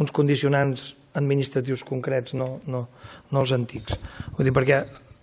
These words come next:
era un compromís que els més contaminants els anàvem anant traient la bonificació. I, i per acabar, doncs, bueno, doncs, segurament estem entre, entre els dos pols, no? Tant el Vox com P S C vol baixar impostos, la cup els voldria pujar, voldria fer,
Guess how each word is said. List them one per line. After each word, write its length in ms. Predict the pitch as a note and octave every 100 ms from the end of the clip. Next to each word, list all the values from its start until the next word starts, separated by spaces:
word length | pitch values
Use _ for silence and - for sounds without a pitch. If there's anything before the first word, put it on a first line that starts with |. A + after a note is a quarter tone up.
| - -
era 160 | - C#3
un 80 | C3
compromís 480 | C#3+ C#3 C#3+ D3
que 160 | - D3
els 240 | C#3 C3 -
més 160 | C#3+ C#3+
contaminants 640 | D3 C#3+ C#3+ C#3+ C#3+ D3
els 80 | C#3+
anàvem 320 | D3 C#3 C#3+
anant 240 | C#3+ C3+ C3
traient 240 | C3+ C3+
la 80 | B2+
bonificació. 680 | B2+ B2 B2 A#2+ A#2+ B2 A#2 - - - - - - A2+
I, 160 | - C#3+ - - - -
i 80 | B2+
per 160 | C3+
acabar, 300 | C3+ C#3 C#3+
doncs, 160 | D3 C3+
bueno, 240 | C#3+ D3
doncs, 400 | B2+ B2 A#2+ -
segurament 480 | - C3 C3+ C#3 C#3
estem 320 | C#3 D3+ C#3+
entre, 320 | C#3 C#3 C3+ C3+
entre 220 | C#3 C#3+ C3
els 40 |
dos 140 | C3+
pols, 320 | - D3+ B2+ B2
no? 220 | D#3 G#3 C3
Tant 200 | C3+ C3+
el 160 | B2+ B2+
Vox 320 | D3 C3+ -
com 160 | C#3+ C3+
P 80 |
S 160 | C#3 C3
C 160 | D3+ C#3+
vol 160 | C3
baixar 240 | C3+ C#3+ C#3
impostos, 560 | D3 D#3 - F#3+ - - - - - _
la 160 | F3 C3+
cup 400 | D3 D3 - -
els 160 | D3+
voldria 320 | C3 C3 C#3+ C#3
pujar, 320 | C3+ C#3 D#3 C#3
voldria 300 | C3+ C#3+ C#3
fer, 160 | E3+